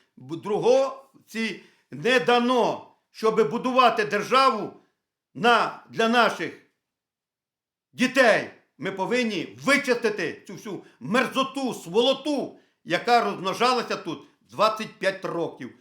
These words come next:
від незалежності держави Україна. Все, на цій ноті я закінчую інформування. До побачення,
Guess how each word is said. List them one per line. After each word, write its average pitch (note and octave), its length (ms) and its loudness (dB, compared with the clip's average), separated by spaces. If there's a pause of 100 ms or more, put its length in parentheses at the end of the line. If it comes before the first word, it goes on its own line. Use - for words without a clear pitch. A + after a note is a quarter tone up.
(160)
від F#3 240 -6
незалежності F#3+ 680 -4
держави D3+ 460 -6
Україна. C#3 640 -14 (280)
Все, A3+ 240 0
на G#3+ 100 0
цій A#3 160 -6
ноті G#3 300 -2
я F#3 60 0
закінчую A#3 540 -8
інформування. G#3 640 -6 (260)
До F#3 140 -8
побачення, G#3+ 600 0